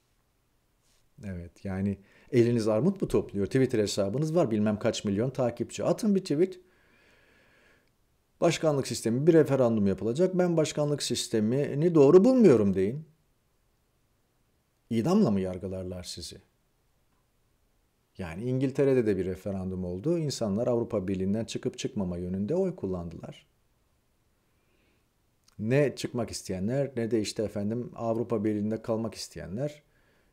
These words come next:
ihanetle suçlanmadı. Bu ancak Türkiye gibi ülkelerde, Türkiye'ye özgü ülkelerde oluyor.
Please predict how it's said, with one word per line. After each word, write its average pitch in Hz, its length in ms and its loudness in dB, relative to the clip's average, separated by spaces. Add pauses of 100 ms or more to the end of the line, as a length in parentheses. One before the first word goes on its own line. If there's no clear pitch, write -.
ihanetle 117 520 -2
suçlanmadı. 101 680 -6 (580)
Bu 139 140 0
ancak 120 300 -2
Türkiye 135 320 0
gibi 104 200 -2
ülkelerde, 123 500 0
Türkiye'ye 110 440 0
özgü 95 240 0
ülkelerde 139 500 4
oluyor. 82 320 -2